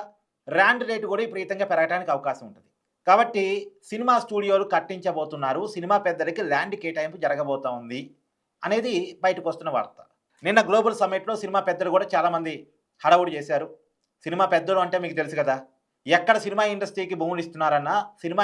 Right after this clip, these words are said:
ఇండస్ట్రీకి ఆఫర్లు ఇస్తున్నారన్నా, కనపడే ఆ నలుగురు ఐదుగురు వ్యక్తులు ఉంటారు కదా, ఆ నలుగురు ఐదుగురు వ్యక్తులు, ఆ నలుగురు ఐదుగురు సినిమా వ్యాపారవేత్తలు, సినిమా పెద్దలు నిన్న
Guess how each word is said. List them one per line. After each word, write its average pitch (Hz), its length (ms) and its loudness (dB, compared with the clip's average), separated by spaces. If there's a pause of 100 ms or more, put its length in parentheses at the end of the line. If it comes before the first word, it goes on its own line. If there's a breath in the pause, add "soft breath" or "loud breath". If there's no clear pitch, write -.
ఇండస్ట్రీకి 190 560 -4 (140)
ఆఫర్లు 160 320 0
ఇస్తున్నారన్నా, 147 520 -2 (460)
కనపడే 233 480 4 (540)
ఆ - 20 8 (100)
నలుగురు 208 280 2
ఐదుగురు 196 220 -4
వ్యక్తులు 180 220 -8
ఉంటారు 170 240 0
కదా, 175 160 0 (500)
ఆ 170 40 8 (140)
నలుగురు 190 340 2
ఐదుగురు 185 240 -4
వ్యక్తులు, 170 260 0 (100)
ఆ 160 40 4 (100)
నలుగురు 175 300 0
ఐదుగురు 185 240 -4 (440)
సినిమా 190 240 2 (120)
వ్యాపారవేత్తలు, 190 800 2 (560)
సినిమా 190 260 4 (140)
పెద్దలు 185 360 6 (640)
నిన్న 240 160 2